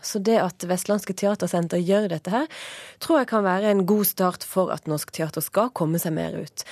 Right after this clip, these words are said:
Ehm, norsk scenekunst har eksportert noe, selvfølgelig. Blant annet så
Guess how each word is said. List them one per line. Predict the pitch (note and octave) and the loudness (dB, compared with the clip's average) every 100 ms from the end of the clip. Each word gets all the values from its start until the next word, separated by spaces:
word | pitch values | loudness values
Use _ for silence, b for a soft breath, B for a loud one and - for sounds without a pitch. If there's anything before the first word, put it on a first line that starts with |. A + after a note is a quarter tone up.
| B B B - | B B B -4
Ehm, | F#3+ F#3+ G3 G3 F#3 F3+ E3+ - - - - | 0 2 4 4 4 2 0 -4 -10 -8 0
norsk | A3 G#3+ - | 2 2 0
scenekunst | G3 G#3 G#3+ A#3 G#3 F3+ | 2 2 2 0 0 -2
har | A#3 A#3+ F#3 | 0 2 -2
eksportert | - - E3+ G#3+ B3+ G#3+ | -4 -8 -2 0 0 2
noe, | E3+ F3+ A3+ | 2 2 0
selvfølgelig. | - D#3+ - A3 F#3 F#3+ A3+ | 0 -4 0 0 0 2 2
Blant | F#3 E3+ - E3 | 2 0 0 2
annet | A3 C4 | 2 0
så | - | -2